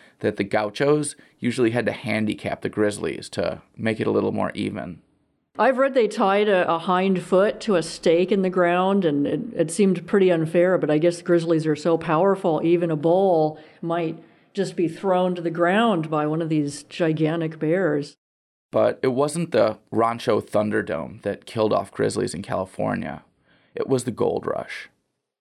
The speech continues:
Speaker 2: Yeah, I guess in the eighteen, uh, the gold rush, eighteen forties and fifties, it, it seemed like meat of any kind was a needed commodity for the miners. So they had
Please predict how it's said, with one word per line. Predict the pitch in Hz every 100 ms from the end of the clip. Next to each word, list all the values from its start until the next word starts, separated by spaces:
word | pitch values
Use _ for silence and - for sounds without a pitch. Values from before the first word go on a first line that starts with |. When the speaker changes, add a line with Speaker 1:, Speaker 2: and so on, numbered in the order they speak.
| -
Speaker 2:
Yeah, | 220 226 240
I | 220
guess | 202 233
in | 247
the | 226
eighteen, | 202 214 - 226 208 180 175 -
uh, | 180 165
the | 165
gold | 160 196 208
rush, | 196 165 151 - -
eighteen | 185 196 190
forties | 175 185 180 175
and | 170 160
fifties, | 185 185 190 185 185 - -
it, | 180 180
it | -
seemed | - 220 220
like | 185 175
meat | 175 202 202 190 - -
of | 170 160
any | 185 190
kind | 180 185 175 180 185 185
was | 170 160
a | 156 147 151 - - _ -
needed | 185 202 220 214 185 156
commodity | 214 185 170 175 175 147 147
for | 185
the | 170
miners. | 160 151 165 156 - 156
So | 185 165 156 233 220
they | 214
had | 240 226 196